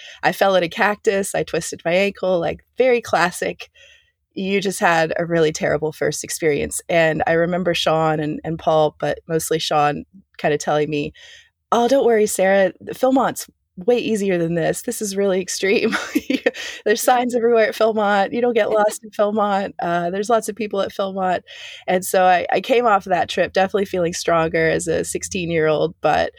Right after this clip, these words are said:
a little bit wary, and signed up for Rocks. And that was, um, that was the beginning of, of all of it. I signed up for Rocks for two thousand one,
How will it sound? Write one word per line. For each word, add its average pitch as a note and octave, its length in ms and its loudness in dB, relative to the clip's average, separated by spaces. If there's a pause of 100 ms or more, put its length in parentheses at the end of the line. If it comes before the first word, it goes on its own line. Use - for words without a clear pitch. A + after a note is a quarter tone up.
(440)
a - 80 -4
little F#3+ 200 2
bit F#3 180 0
wary, E3 600 2
and D#3 280 0
signed E3+ 320 2
up - 120 0
for E3+ 160 -2
Rocks. D#3+ 600 -2
And D#3 260 0
that - 160 0
was, D#3 300 -2
um, D#3 460 -4 (220)
that D#3+ 160 0
was E3 200 -2
the - 100 -16
beginning F3+ 380 -2
of, F#3 120 -2 (300)
of F3 200 0
all A3+ 220 4
of D#3+ 80 -2
it. D3+ 220 0
I D#3+ 120 -4
signed E3+ 300 0
up - 160 0
for E3+ 140 0
Rocks E3 420 0
for D#3+ 160 0
two E3+ 160 -4
thousand D#3+ 420 -2
one, D#3 340 0